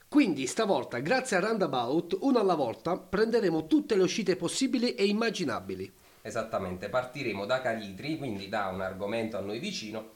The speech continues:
Speaker 2: e grazie all'aiuto dei nostri ospiti che ci faranno da navigatore <laughs> i nostri Google Maps, arriveremo chissà dove.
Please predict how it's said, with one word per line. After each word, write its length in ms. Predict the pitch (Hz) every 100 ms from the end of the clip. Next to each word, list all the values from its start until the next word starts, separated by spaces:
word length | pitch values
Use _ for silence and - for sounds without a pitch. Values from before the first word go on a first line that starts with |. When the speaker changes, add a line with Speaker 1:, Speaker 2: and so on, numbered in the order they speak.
| _
Speaker 2:
e 100 | 185
grazie 300 | 185 202 185
all'aiuto 360 | 160 160 156 120
dei 120 | 120
nostri 340 | 143 143 190
ospiti 560 | 170 139 - 139 123 117
che 160 | 117 113
ci 140 | 117
faranno 340 | 110 120 117
da 100 | 110
navigatore 680 | 110 110 110 113 127 101 95 98
<laughs> 180 | 92
i 120 | 117 110
nostri 420 | 123 135 - 120
Google 320 | 123 123 131
Maps, 520 | 131 113 95 - 160 185 - - - - _ -
arriveremo 520 | 208 226 220 180 175
chissà 300 | 151 - 139
dove. 480 | 113 101 95 101